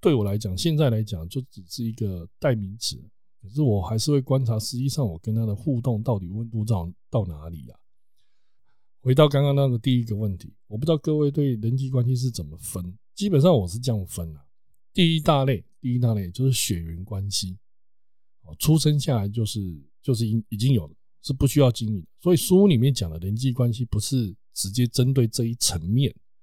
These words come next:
不是这个层-，这一层血缘关系这个层面去讨论。所以我们第一大人际关系就是血缘关系，父母亲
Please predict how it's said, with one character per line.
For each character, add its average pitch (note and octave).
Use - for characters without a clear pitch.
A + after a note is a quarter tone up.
不 -
是 D3+
这 D3+
个 D#3
层-， G2
这 E3+
一 D3+
层 C3+
血 A#2+
缘 G2
关 C#3+
系 D3
这 D3
个 C3+
层 G#2
面 A#2
去 B2
讨 -
论。 F#2+
所 -
以 A#3+
我 G3
们 A2+
第 D#3+
一 -
大 D3+
人 A#2+
际 B2+
关 A#2+
系 A#2+
就 A2+
是 A#2+
血 -
缘 F#2
关 F#2+
系， F#2
父 F#3
母 A2
亲 A#2+